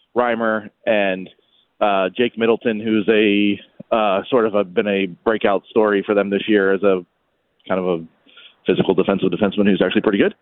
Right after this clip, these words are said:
Uh, uh, but they, but he's also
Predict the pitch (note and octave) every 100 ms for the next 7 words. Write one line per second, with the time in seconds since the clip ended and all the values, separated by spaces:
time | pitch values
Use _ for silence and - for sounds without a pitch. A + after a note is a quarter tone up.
0 | - - - - C#3+ B2 A#2+ A2+ - _
1 | _ _ _ _ B2+ C3 B2 C3 C3+ B2
2 | B2+ C3 B2+ A#2+ - A2+